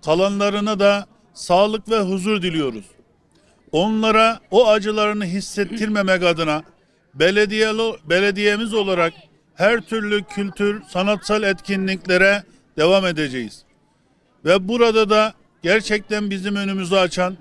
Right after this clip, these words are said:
yüzümüzü güldüren, tekraren Adana Şefler Kulübü'ne ve Cemal Bey'e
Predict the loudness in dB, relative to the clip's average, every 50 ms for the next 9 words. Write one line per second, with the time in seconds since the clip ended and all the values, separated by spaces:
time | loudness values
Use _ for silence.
0 | -14 -8 -6 -4 -2 -2 -2 -2 -2 -2 -4 -6 -6 -4 -4 -4 -2 0 0 2
1 | 2 0 -2 -4 -12 _ _ _ _ _ _ _ _ _ _ _ _ _ _ _
2 | _ _ 0 2 2 2 2 2 2 2 2 4 4 2 2 0 -2 -8 -16 _
3 | _ _ _ _ _ _ _ _ _ 0 2 2 4 4 2 0 0 -2 -4 -2
4 | -2 -2 -2 -2 -2 -4 -4 -4 -4 -6 -4 -4 -4 -4 -4 -2 -2 -2 0 0
5 | 0 0 0 0 0 2 2 2 2 2 2 2 2 2 2 2 0 -4